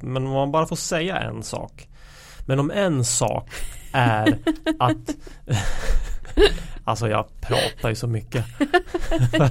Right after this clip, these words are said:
Speaker 2: Det är
Speaker 1: Ja.
Speaker 2: för att du ska få betänketid.
Speaker 1: <laughs> Ja, precis. Jag bara, jag bara pratar medan jag tänker. Det är att jag har, eh, en, eh, jag menar att jag har en enorm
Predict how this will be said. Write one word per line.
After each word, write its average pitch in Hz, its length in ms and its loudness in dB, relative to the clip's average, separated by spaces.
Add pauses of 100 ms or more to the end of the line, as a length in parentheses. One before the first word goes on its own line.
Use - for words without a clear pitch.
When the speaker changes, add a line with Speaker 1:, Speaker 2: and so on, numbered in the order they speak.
(1040)
Speaker 2:
Det 180 140 2
är - 0 -
Speaker 1:
Ja. 147 120 8
Speaker 2:
för 180 100 6
att 208 160 6
du 196 80 6
ska 175 180 6
få 170 160 2
betänketid. 175 920 0
Speaker 1:
<laughs> 160 120 4
Ja, 165 180 6
precis. 165 440 4
Jag 135 100 6
bara, 127 420 8
jag 151 340 4
bara 143 140 6
pratar 151 380 4
medan 123 180 2
jag 127 100 0
tänker. 120 440 0 (840)
Det 151 220 4 (120)
är 117 560 4 (280)
att 123 280 -2 (140)
jag 113 340 2
har, 110 640 0 (280)
eh, 101 40 -4 (840)
en, 120 380 2
eh, 123 380 0 (1400)
jag 160 80 -2
menar 165 140 4
att 160 100 0
jag 165 60 6
har 170 100 8
en 165 180 2
enorm 131 760 2